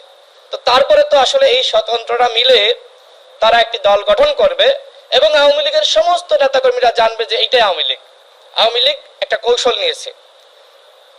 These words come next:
এইভাবে তো আওয়ামী লীগ ফিরে আসতে পারে। তখন তিনি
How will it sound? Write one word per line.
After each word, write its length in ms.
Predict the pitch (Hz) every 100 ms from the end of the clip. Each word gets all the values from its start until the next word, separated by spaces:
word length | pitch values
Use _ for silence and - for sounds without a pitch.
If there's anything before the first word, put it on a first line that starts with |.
| _ _
এইভাবে 300 | 269 269 294 320
তো 40 | 302
আওয়ামী 180 | 269 269
লীগ 80 | -
ফিরে 160 | 226 196
আসতে 160 | - 190
পারে। 140 | 151 123 - - _ - - - - -
তখন 220 | 233 311 302
তিনি 180 | 294 294